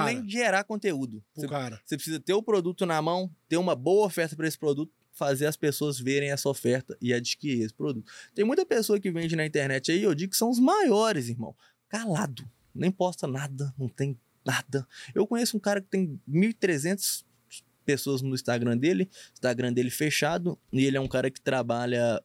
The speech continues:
Speaker 2: faz tráfego muito forte pra fora do Brasil, vende fora do Brasil, ah, vive só viajando porque ele quer viver assim,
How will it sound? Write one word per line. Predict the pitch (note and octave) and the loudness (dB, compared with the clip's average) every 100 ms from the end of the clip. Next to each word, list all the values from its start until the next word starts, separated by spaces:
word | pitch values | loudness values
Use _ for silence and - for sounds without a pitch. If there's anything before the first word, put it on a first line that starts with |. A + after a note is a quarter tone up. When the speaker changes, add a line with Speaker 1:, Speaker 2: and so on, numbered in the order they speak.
| _ | _
Speaker 2:
faz | - A#2+ | -6 -6
tráfego | - A#2+ B2 C3 B2 | -4 -4 -2 -2 0
muito | D3 F#3+ | 0 -2
forte | - C3+ D3 | 0 0 0
pra | - A#2+ | -4 -2
fora | C#3+ D#3 | -2 -2
do | E3 | 0
Brasil, | D3 A#2+ A#2 C#3 F#3 - - _ | 2 2 0 -2 -2 -10 -20 _
vende | A#2+ C3 - | -2 0 -2
fora | - D#3+ F3+ | -2 0 -2
do | |
Brasil, | D#3+ D3 A#2+ A2+ B2 E3+ _ _ _ _ | 0 0 0 -2 0 -2 _ _ _ _
ah, | C#3+ - - - | -6 -6 -8 -4
vive | C3 F3 E3+ | 0 2 2
só | - F#3+ | 2 2
viajando | A3 G#3+ G3 D3 D3 F3 | 2 0 2 0 0 0
porque | G3 E3 - | 0 -2 0
ele | E3 D#3 | 0 0
quer | - D#3 G#3+ | 0 0 0
viver | G3 D#3+ | 0 2
assim, | C#3+ - E3 | 2 0 -2